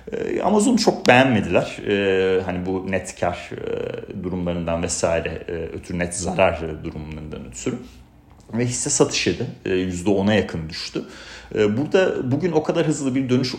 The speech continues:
olmayabilir. E, piyasa daha böyle satıcılı olabilir. E, ama, e, gelecek haftaki bu fed düşüncem, e, gerçeğe dönerse ki dünkü A B D büyümesi bunu destekler nitelikteydi. E,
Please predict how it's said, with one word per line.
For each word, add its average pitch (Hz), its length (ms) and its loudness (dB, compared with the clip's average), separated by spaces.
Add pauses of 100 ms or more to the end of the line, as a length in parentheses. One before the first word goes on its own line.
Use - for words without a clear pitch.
olmayabilir. 107 800 2
E, 92 280 0
piyasa 98 400 2
daha 98 260 4
böyle 90 140 2
satıcılı 90 540 -4
olabilir. 90 600 0 (340)
E, 90 140 0
ama, 143 500 2
e, 101 160 2
gelecek 98 460 0
haftaki 107 520 -4
bu 104 40 -2
fed 120 440 2 (320)
düşüncem, 98 680 0
e, 90 120 -2
gerçeğe 92 640 2
dönerse 95 600 0
ki 87 200 -4
dünkü 87 260 -4
A 82 200 -2
B 85 160 0
D 87 200 -2
büyümesi 87 480 -4
bunu 87 180 -6
destekler - 600 -4
nitelikteydi. 87 720 -2 (460)
E, 90 180 2